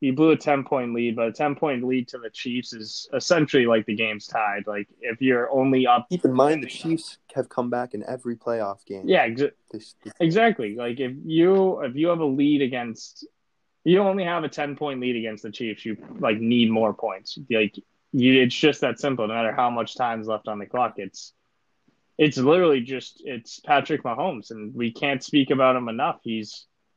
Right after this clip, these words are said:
Speaker 1: probably the most talented quarterback in the N F L, and I just, I think he just is given a very hard task to try and go in and beat the Chiefs, and yeah, he blew the leads,
Speaker 2: Mm-hmm.
Speaker 1: and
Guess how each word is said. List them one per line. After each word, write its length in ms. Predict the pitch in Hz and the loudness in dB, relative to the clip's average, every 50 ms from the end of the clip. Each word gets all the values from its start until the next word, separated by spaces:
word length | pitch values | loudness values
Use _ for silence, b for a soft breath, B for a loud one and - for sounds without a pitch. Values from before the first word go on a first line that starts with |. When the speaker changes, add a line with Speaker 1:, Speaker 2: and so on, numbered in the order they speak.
| _ _ _ _ _ - | _ _ _ _ _ -8
Speaker 1:
probably 300 | - - 139 151 151 151 | 0 2 4 4 6 4
the 80 | 147 147 | 2 2
most 240 | 151 151 135 - - | 0 -4 -6 -8 -8
talented 440 | 143 139 143 151 147 143 151 131 | -6 -4 -4 -4 -2 -4 -6 -6
quarterback 520 | - - 156 160 156 135 127 120 117 113 - | -4 -4 -2 -2 -2 -2 -2 -4 -4 -4 -6
in 80 | 120 | -8
the 80 | 117 117 | -8 -6
N 100 | 120 127 | -6 -6
F 140 | 120 113 - | -8 -8 -6
L, 220 | 135 139 135 117 | -6 -4 -4 -4
and 180 | 104 101 98 101 _ _ _ _ _ _ _ _ _ _ _ _ _ _ _ _ _ _ - | -6 -10 -14 -18 _ _ _ _ _ _ _ _ _ _ _ _ _ _ _ _ _ _ -10
I 500 | - - 120 117 117 113 113 113 113 110 - | -8 -4 -2 -2 0 0 0 0 -2 -4 -4
just, 340 | - 127 117 110 - - 139 | -4 -4 -4 -4 -6 -6 -4
I 240 | 123 117 120 120 | -2 -2 -2 -2
think 160 | 120 120 120 120 | -2 -4 -6 -6
he 240 | - - 127 123 | -4 0 0 0
just 240 | 123 131 123 117 - | 2 0 -2 -4 -4
is 160 | 139 123 117 | -4 -6 -4
given 500 | 113 123 127 123 120 120 117 117 117 117 - - | -4 -2 -2 -2 -2 -2 -4 -6 -8 -10 -10 -8
a 220 | 135 120 117 113 | -4 -2 -2 -2
very 340 | 110 120 120 120 123 120 117 | -2 -2 -2 0 0 0 2
hard 400 | 110 127 123 120 117 113 107 - | 4 4 4 4 4 0 -4 -6
task 600 | - - 123 120 113 113 110 - - - - - | -6 -4 -2 0 0 0 -2 -4 -10 -20 -16 -10
to 360 | 127 113 107 104 101 101 107 _ _ _ _ _ _ _ _ _ _ _ _ _ _ _ - | -8 -6 -6 -6 -8 -10 -14 _ _ _ _ _ _ _ _ _ _ _ _ _ _ _ -10
try 280 | - - 147 127 123 120 | 0 4 6 6 6 4
and 180 | 117 110 110 110 | 2 -2 -2 -2
go 240 | 123 120 117 117 | 0 0 2 2
in 140 | 117 113 110 | 2 0 0
and 300 | 110 107 107 107 110 - _ _ _ _ _ _ _ _ _ _ _ _ _ _ _ _ _ _ _ - - 127 | -2 -6 -6 -8 -10 -12 _ _ _ _ _ _ _ _ _ _ _ _ _ _ _ _ _ _ _ -12 -10 -4
beat 300 | 117 139 135 131 - - | 0 2 2 2 0 -2
the 80 | 127 | -6
Chiefs, 440 | 117 - - 135 123 120 117 - - | -6 -4 -2 0 0 0 0 -2 -6
and 140 | 117 107 110 | -8 -6 -4
yeah, 180 | 110 110 110 107 | -4 -2 -2 -2
he 60 | 104 | -2
blew 300 | 104 - 123 123 123 120 | -2 -2 0 0 0 2
the 120 | 120 117 | 2 0
leads, 520 | 113 113 117 113 113 113 113 110 104 110 107 | 0 2 2 2 2 2 2 2 -2 -4 -6
Speaker 2:
Mm-hmm. 80 | 101 | -8
Speaker 1:
and 120 | 101 98 | -10 -10